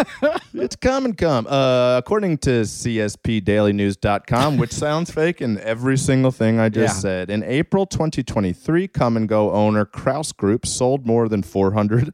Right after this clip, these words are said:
Speaker 1: <laughs> stores. So there were four hundred Come and Goes.
Speaker 2: Wow.
Speaker 1: Uh, to Maverick, that is Maverick without a C,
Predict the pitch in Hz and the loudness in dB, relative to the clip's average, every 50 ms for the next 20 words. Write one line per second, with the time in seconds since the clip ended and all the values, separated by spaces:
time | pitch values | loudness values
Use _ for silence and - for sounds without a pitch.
0 | - _ _ _ - - - 117 - 165 139 117 110 - - - - - _ - | -12 _ _ _ -14 -2 0 2 2 4 2 2 0 -2 -8 -16 -20 -20 _ -6
1 | 123 120 117 113 110 107 - - 160 196 220 208 233 233 254 339 196 - 107 85 | -2 0 0 0 0 -2 0 0 0 0 0 -2 -4 -2 -2 -2 -2 -2 -4 -4
2 | 73 76 78 71 69 53 - - - 110 123 135 113 92 92 101 98 - _ _ | -4 -4 -6 -6 -6 -8 -8 -6 -4 -2 -2 -2 -4 -6 -8 -12 -18 -20 _ _
3 | - - - - - - - - - 92 95 98 95 92 92 92 92 92 - - | -20 -20 -20 -20 -20 -20 -18 -8 -4 -2 0 0 0 0 0 0 0 -2 -2 -2
4 | - 98 95 92 87 85 82 104 127 - - - - - 87 85 80 80 78 76 | -2 0 0 0 -2 -2 -2 -2 -4 -4 -6 -12 -10 -6 -6 -4 -2 -4 -4 -4
5 | 80 80 78 76 78 73 78 76 - - 76 71 - _ _ - 73 73 71 71 | -4 -6 -6 -6 -4 -4 -6 -4 -2 -4 -4 -4 -6 _ _ -8 -4 -4 -2 -2
6 | - - - - 110 123 185 269 - | -2 -2 0 0 2 2 0 -2 -4